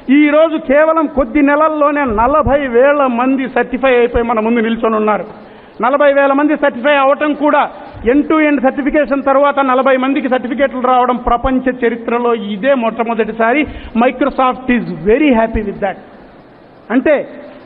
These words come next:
ఈ అద్భుతం మనము సాధించగలిగామంటే ఈ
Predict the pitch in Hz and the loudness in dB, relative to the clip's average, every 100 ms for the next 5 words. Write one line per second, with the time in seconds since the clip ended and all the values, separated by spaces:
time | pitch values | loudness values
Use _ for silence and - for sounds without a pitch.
0 | - - 208 277 349 349 208 180 262 311 | -20 -6 2 4 4 2 -2 -2 -2 0
1 | 285 262 240 226 208 214 269 262 233 220 | 0 0 0 -2 0 0 2 0 0 0
2 | 208 214 392 - 190 - - - - 220 | 0 -2 -2 -6 -8 -10 -20 -20 -10 0
3 | 269 320 320 - | 4 4 2 -2